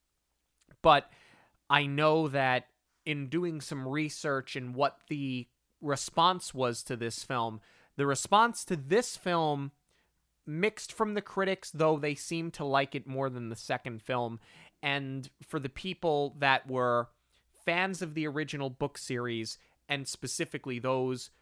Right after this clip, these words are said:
who do find the parallels between the original story and Christianity, they seem to think that this was a,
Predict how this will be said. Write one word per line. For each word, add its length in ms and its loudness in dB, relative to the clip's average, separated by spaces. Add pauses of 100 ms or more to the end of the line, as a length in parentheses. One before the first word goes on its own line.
(240)
who 360 -2 (460)
do 320 -2
find 400 4
the 60 -4
parallels 640 4
between 640 -6
the 120 -4
original 440 -4
story 640 -2
and 240 -8
Christianity, 880 -2 (400)
they 320 2
seem 480 -4
to 160 -10
think 320 -6
that 200 -8
this 220 -4
was 500 -2 (580)
a, 260 0